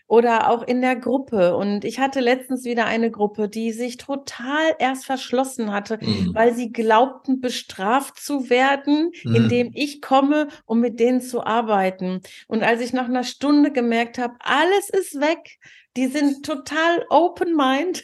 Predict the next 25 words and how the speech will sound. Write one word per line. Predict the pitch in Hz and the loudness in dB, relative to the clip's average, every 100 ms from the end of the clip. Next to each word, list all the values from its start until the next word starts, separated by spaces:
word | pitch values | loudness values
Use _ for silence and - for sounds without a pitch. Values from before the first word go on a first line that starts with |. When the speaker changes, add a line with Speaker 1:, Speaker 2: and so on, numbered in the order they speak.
| _ - | _ -20
Speaker 1:
<laughs> | - | -14
sind | - 294 285 | -4 -2 -2
total | 359 349 - 320 381 381 | -4 -6 -6 -2 0 0
dabei, | 349 330 294 294 294 - | 0 0 -2 -2 -6 -4
da | 233 | -2
geht | 240 247 | 0 -2
mir | 240 247 | 0 -2
das | 262 - | -2 -2
Herz | 427 453 - | -4 -4 -4
auf. | - - - - | -4 -4 -12 -4
Und | 240 240 | 0 2
wenn | 269 | 2
ich | 285 | 0
dann | 285 370 | -2 0
am | 392 285 | 0 -2
Ende | - 320 381 339 | -2 -2 -2 -4
des | 277 - | -8 -12
Gef-, | 220 - - | -20 -20 -10
noch | 208 247 254 240 | -2 0 0 0
des, | 220 214 | 0 0
des | - 196 214 214 | -12 -4 -4 -2
Tages | 262 294 285 | -2 -2 -2
das | 247 - | -6 -4
Gefühl | 226 - 330 415 311 | -6 0 6 6 6
habe, | 214 202 196 254 | 0 0 0 -2